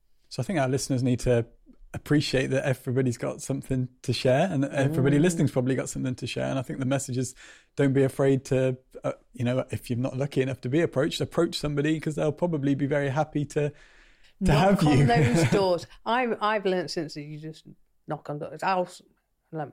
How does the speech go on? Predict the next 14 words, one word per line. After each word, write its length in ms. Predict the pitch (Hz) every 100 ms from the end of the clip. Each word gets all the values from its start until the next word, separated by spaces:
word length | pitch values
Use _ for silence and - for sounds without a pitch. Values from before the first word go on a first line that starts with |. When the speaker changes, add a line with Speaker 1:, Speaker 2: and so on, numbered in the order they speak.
| -
Speaker 2:
my 180 | 151 156
daughter 320 | 151 147 143
is 100 | 147
an 40 | -
absolute 460 | 147 139 - 143 135
master 400 | 143 139 - -
of 80 | 147
this. 320 | - - -
She's 260 | - - 151
rubbish 480 | 165 170 165 139 -
socially, 280 | 110 - -
but 120 | -
she's 140 | -
an 80 | 131